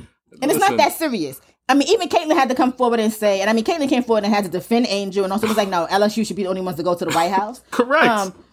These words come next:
Speaker 1: but I also appreciate Andrew because Andrew was basically like, "Yeah, we not going regardless. But
Speaker 2: <laughs>
Speaker 1: Michelle and Barack, if you want us to hang with you."
Speaker 2: <laughs>
Speaker 1: But
Speaker 2: Angel was like, Angel was like, "Oh,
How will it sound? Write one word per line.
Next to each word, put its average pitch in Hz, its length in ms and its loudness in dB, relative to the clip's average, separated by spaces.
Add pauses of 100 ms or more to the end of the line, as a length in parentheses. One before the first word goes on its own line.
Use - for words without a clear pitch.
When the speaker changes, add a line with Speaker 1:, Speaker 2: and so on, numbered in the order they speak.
(120)
Speaker 1:
but 214 100 4
I 247 60 6
also 294 320 4
appreciate 254 460 0
Andrew 226 260 2
because 214 400 0
Andrew 240 300 0
was 226 100 -2
basically 208 400 -4
like, 185 240 -4
"Yeah, 190 80 -6
we 208 140 -4
not 262 200 -2
going 196 520 -8
regardless. 170 800 -2 (320)
But 202 200 0
Speaker 2:
<laughs> - 0 -
Speaker 1:
Michelle 233 520 2
and 196 180 -2
Barack, 196 400 -2
if 170 80 -12
you 208 80 -4
want 208 160 -2
us - 80 -8
to 196 100 -8
hang 202 180 -6
with 165 220 -14
you." 190 340 -8 (140)
Speaker 2:
<laughs> 233 80 2 (1400)
Speaker 1:
But 254 360 0
Speaker 2:
Angel 196 300 2
was 180 240 -2
like, 139 340 0
Angel 190 240 -2
was 170 160 -8
like, 127 260 0
"Oh, 151 340 0